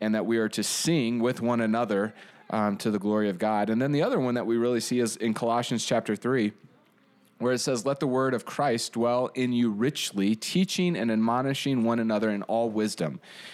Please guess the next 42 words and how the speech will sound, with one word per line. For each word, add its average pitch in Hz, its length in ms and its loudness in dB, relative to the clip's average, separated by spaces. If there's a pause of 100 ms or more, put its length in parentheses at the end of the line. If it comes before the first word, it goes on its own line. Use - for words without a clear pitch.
(200)
And 120 140 -2
then 156 80 0
he 185 80 2
says, 139 260 0
"Singing 202 540 2
and 135 120 0
psalms 147 380 0
and 139 140 0
hymns 127 260 0
and 117 140 0
spiritual 120 380 0
songs 104 340 0
with 107 140 -2
thanks-, - 480 -4 (260)
uh, 110 140 2
thankfulness 131 500 -2
in 110 100 2
your 104 140 2
heart, 139 380 -2 (480)
uh, 107 160 0
to 107 160 -6
God." 110 340 0
And 107 140 -2
so 123 140 0
again, 120 440 0 (320)
there's 123 220 0
this, 123 420 -2 (100)
um, 110 400 0
reality 117 600 2
that 107 260 0
when 117 140 -2
it 110 80 -2
comes 135 440 -2
to 110 560 0 (140)
at 107 120 0
least 185 360 0
Paul 131 400 0
and 120 140 -2
the 113 60 2
way 113 200 2
that 117 160 -2
he 127 420 0